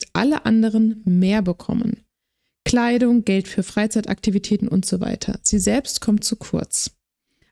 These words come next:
Andererseits ist sie aber nicht bereit, ihre Aufgaben zu erledigen. Schule und Mithilfe im Haushalt interessiert sie nicht. Ich finde, das sollte etwas ausgeglichen sein.“ So,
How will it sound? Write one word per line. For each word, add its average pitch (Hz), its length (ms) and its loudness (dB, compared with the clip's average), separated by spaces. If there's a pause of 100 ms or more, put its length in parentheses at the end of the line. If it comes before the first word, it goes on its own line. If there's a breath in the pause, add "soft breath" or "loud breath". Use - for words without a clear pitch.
(120)
Andererseits 220 640 0
ist - 180 -2
sie 214 100 0
aber 190 160 2
nicht 214 280 0
bereit, 226 340 -2
ihre 220 260 -2
Aufgaben 170 520 0
zu - 160 -4
erledigen. 165 580 0 (320)
Schule 277 400 2
und 190 200 -2
Mithilfe 214 440 0
im - 160 -4
Haushalt 208 400 0
interessiert 240 520 0
sie 226 140 2
nicht. 170 460 -2 (920)
Ich - 140 0
finde, 240 220 4
das 240 160 0
sollte 190 260 0
etwas - 340 -4
ausgeglichen - 640 -4
sein.“ - 280 -6 (200)
So, - 60 0